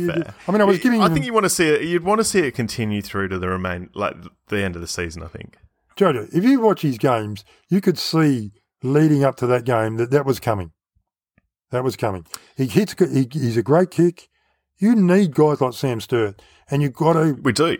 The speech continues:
Speaker 1: Yeah.
Speaker 2: We do.
Speaker 1: So you give him opportunity, give him consistent games, and look what happened. You know, it,
Speaker 2: Yeah.
Speaker 1: look at Liam Henry. Consistency.
Speaker 2: Hey? Yeah, but,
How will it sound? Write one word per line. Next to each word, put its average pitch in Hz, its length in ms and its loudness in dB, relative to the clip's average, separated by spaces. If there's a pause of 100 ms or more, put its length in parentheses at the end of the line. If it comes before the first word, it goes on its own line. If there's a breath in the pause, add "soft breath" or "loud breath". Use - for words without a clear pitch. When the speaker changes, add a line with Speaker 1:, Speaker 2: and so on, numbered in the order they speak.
Speaker 1:
Yeah. 185 260 2 (140)
Speaker 2:
We 95 100 -4
do. - 160 -4 (120)
Speaker 1:
So - 120 -4
you 160 140 0
give 202 180 0
him 247 100 0
opportunity, 131 680 -2 (440)
give 190 140 4
him 202 100 4 (420)
consistent 160 680 -2
games, 135 380 0
and 156 100 2
look 190 140 0
what 170 100 2
happened. 190 240 -2 (920)
You 147 120 0
know, 180 100 4
it, 165 460 0
Speaker 2:
Yeah. 180 180 0
Speaker 1:
look 214 120 4
at 233 40 2
Liam 233 180 4
Henry. 240 280 2 (880)
Consistency. 196 720 0
Speaker 2:
Hey? 208 240 0 (2000 soft breath)
Yeah, 233 180 0
but, 220 260 -2